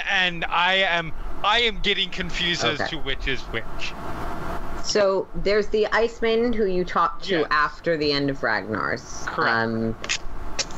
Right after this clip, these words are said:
Speaker 2: she has a indiscernible girlfriend, wife.
Speaker 1: Correct. Yes.
Speaker 2: And then there is Belle, who
Speaker 1: Yes.
Speaker 2: apparently has a patron who is not the nicest person sometimes.
Speaker 1: Right.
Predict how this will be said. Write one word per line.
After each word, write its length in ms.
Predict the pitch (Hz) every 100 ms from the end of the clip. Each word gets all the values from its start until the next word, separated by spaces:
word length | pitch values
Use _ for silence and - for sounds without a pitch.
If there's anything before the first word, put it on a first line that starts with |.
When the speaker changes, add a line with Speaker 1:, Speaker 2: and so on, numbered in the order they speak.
| 143
Speaker 2:
she 300 | - 156 151
has 380 | 170 147 147 139
a 480 | 135 135 127 117 92 -
indiscernible 1120 | 143 143 139 147 - 147 139 143 127 143 135 - - - - -
girlfriend, 1000 | 143 143 139 - - 143 135 131 131 127 -
wife. 540 | 123 117 127 147 214 -
Speaker 1:
Correct. 360 | 190 165 110 - - - - 139
Yes. 500 | 147 104 - - -
Speaker 2:
And 260 | 175 175 165
then 300 | 160 165 160
there 340 | 156 156 139 151
is 680 | 143 139 135 135 131 - - 156
Belle, 520 | 139 185 170 139 - - - - - - 107 - 135
who 500 | - 151 143 139 131
Speaker 1:
Yes. 80 | -
Speaker 2:
apparently 640 | 139 143 151 143 139 143 139
has 260 | 143 135
a 80 | 135
patron 640 | - - 127 - 139 127 120
who 240 | 123 117
is 180 | 120 117
not 240 | 110 -
the 60 | 127
nicest 540 | 104 95 - 107 -
person 440 | - 143 - 117 104
sometimes. 540 | - - - - -
Speaker 1:
Right. 340 | 143 151 117